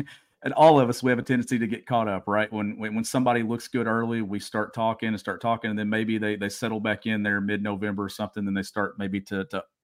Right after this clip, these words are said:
underperform or something like that. So my, I think my message to myself this year is to don't overreact on any side of it, good or bad. But I think the thing that I'm looking forward to tomorrow is to kind of see some of these guys and how they've developed. I wanna see what bodies look like.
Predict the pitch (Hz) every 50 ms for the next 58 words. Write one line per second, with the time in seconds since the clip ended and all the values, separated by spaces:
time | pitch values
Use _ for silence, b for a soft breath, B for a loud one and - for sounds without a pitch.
0 | _ 113 107 107 92 - 87 - - 92 87 85 87 87 85 - - 101 92 -
1 | 95 90 90 90 - - 92 87 - - - 98 - - 117 117 - 131 123 -
2 | 175 190 - 160 143 131 131 131 123 - - 113 104 - - - _ _ _ _
3 | _ _ _ _ - 113 113 107 - - 117 101 - - 113 107 - - 104 104
4 | 104 95 - 107 95 92 117 117 117 - - _ _ - 117 110 104 107 104 104
5 | 101 104 101 - - _ _ _ _ _ - 104 101 101 - 127 120 113 101 95
6 | - - 101 90 85 80 76 73 - - _ _ - 104 123 127 123 123 117 113
7 | 110 104 92 107 107 101 95 90 90 87 90 b b b b b b b b b
8 | b b _ _ _ - 123 135 156 151 - 196 190 - 165 143 - 151 143 139
9 | 135 123 123 123 - 120 113 - 123 117 113 - - 117 110 110 104 104 101 104
10 | 104 101 104 104 104 107 110 104 - 117 - - 135 135 135 123 - - 131 117
11 | - - 131 123 123 120 117 113 101 - - 107 104 104 101 101 98 101 95 -
12 | 110 107 104 98 98 98 92 104 92 92 95 90 87 85 - 113 107 110 110 110
13 | 110 - - 131 127 120 120 117 101 104 107 110 110 113 107 98 87 92 87 -
14 | - 73 73 - _